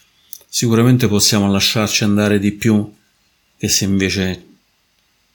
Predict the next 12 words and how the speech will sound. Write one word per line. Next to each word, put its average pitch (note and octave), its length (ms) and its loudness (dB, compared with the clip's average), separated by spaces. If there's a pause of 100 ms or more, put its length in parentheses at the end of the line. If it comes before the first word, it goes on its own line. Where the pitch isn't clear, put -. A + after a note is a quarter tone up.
(380)
non G#2 160 0
abbiamo G2 380 0
rispettato F#2+ 600 -2
questi F#2 320 -6
precetti, F#2 720 -6 (1160)
che - 140 -12
sono F#2+ 260 0
semplicemente G2+ 600 0
delle F#2+ 160 -2
indicazioni G2 800 0
su F#2 180 -6
come, F#2 600 -6